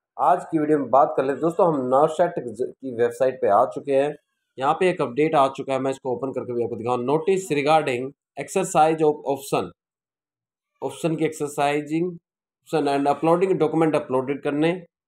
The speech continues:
for the allotted candidate in the first round का जो भी, अ, इंस्टीट्यूट अलोकेट हुए हैं कैंडिडेट्स को, जो फर्स्ट राउंड वाले कैंडिडेट्स हो, उनके लिए है ये इंपॉर्टेंट नोटिस।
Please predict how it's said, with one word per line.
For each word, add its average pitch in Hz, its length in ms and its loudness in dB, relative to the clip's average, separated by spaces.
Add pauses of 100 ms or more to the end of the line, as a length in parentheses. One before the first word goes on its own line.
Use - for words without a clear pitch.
(540)
for 175 120 -2
the 180 120 4
allotted 160 320 2
candidate 113 680 -4
in 151 80 2
the - 80 2 (120)
first 175 240 0
round 156 280 2
का 151 80 2
जो 143 260 4
भी, 151 260 2 (440)
अ, 120 420 0
इंस्टीट्यूट 143 480 -4 (100)
अलोकेट 127 520 0
हुए 127 140 -2
हैं 127 160 -2
कैंडिडेट्स 117 440 -4
को, 123 340 -6 (800)
जो 120 60 -10
फर्स्ट 151 320 -2
राउंड 131 200 0
वाले 123 160 2
कैंडिडेट्स 117 480 -2
हो, 131 60 0
उनके 160 480 -2
लिए 143 260 0
है 135 240 0
ये 123 100 0
इंपॉर्टेंट 117 380 -2
नोटिस। 113 400 -6